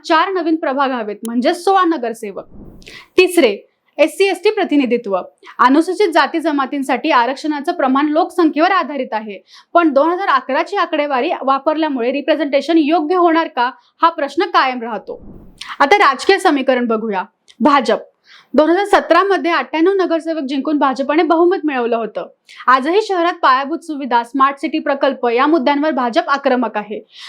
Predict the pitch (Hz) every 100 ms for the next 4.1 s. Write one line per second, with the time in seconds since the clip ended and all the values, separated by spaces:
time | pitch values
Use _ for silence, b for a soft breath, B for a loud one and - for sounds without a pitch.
0 | B 370 311 285 381 427 359 359 359 339
1 | 349 320 277 262 269 262 302 294 285 302
2 | 262 240 240 302 277 262 269 247 233 262
3 | 254 254 254 277 339 381 311 247 247 -
4 | -